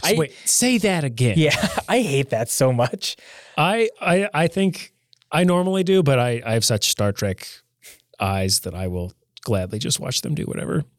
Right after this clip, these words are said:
Speaker 1: And it is stupid, <laughs> but I, yeah, I stopped noticing it after a while. 'Cause it ha-, it's, I mean, this is where the tropes come from, honestly. It's stuff
Speaker 2: Really?
Speaker 1: like this.
Speaker 2: Like, the
Speaker 1: I
Speaker 2: whole idea of, like, conversing with yourself, being like, "Well, if
Speaker 1: Well,
Speaker 2: I"
Speaker 1: well, no, I, I just mean, like, the kind of,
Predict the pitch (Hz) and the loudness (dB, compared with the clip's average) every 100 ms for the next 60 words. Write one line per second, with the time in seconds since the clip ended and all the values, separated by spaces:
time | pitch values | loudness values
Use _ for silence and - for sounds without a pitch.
0 | - _ - 147 165 - 247 226 208 - | -20 _ 0 2 2 0 2 4 2 2
1 | 185 123 104 - 208 135 127 - - - | 2 2 0 0 2 2 0 -2 -20 -20
2 | - _ - 98 107 123 107 104 101 - | -20 _ -4 0 0 0 0 0 0 0
3 | 95 95 92 101 87 92 175 208 180 196 | -2 -4 -4 -4 -4 -2 0 2 2 0
4 | 214 - - 165 196 202 262 226 160 165 | 0 0 -2 0 2 2 0 0 2 2
5 | 131 151 139 - 139 151 - 92 95 104 | 2 2 0 0 2 2 0 -6 -4 -2
6 | 107 - 113 139 - - 113 131 175 240 | 0 -2 -2 -6 -6 -6 -2 2 2 2
7 | 120 101 - 156 156 156 196 170 139 160 | -2 -8 -2 0 2 2 4 2 2 4
8 | 160 139 127 - _ _ - - 160 135 | 4 4 0 -4 _ _ -20 0 2 4
9 | 135 143 160 156 160 156 160 160 170 139 | 2 4 4 4 4 2 4 2 2 0
10 | 135 131 117 117 131 190 185 202 165 151 | 2 2 0 0 2 4 6 6 4 2
11 | - 208 190 147 120 170 - 196 196 180 | 0 2 2 2 2 0 0 0 2 2
12 | 160 131 117 120 110 98 95 - _ _ | 4 4 2 2 2 2 -2 -6 _ _
13 | _ _ _ _ _ _ _ _ - - | _ _ _ _ _ _ _ _ -10 -2
14 | 220 208 117 95 117 | 0 2 0 0 -2